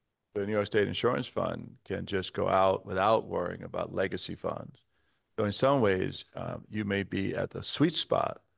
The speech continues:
of getting it again, because as Quico said, it's a long-term, it's a twenty-year,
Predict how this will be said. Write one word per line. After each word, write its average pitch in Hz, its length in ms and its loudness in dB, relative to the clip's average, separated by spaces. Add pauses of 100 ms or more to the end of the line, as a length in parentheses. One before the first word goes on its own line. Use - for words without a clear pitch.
(460)
of 95 120 -6
getting 92 320 2
it 90 120 -6
again, 95 480 0
because 95 680 -4
as 101 140 -8
Quico 98 320 -4
said, 98 400 2
it's 98 200 -6
a 98 100 -2
long-term, 104 800 0 (560)
it's - 160 -8
a 90 40 -4
twenty-year, 95 840 -2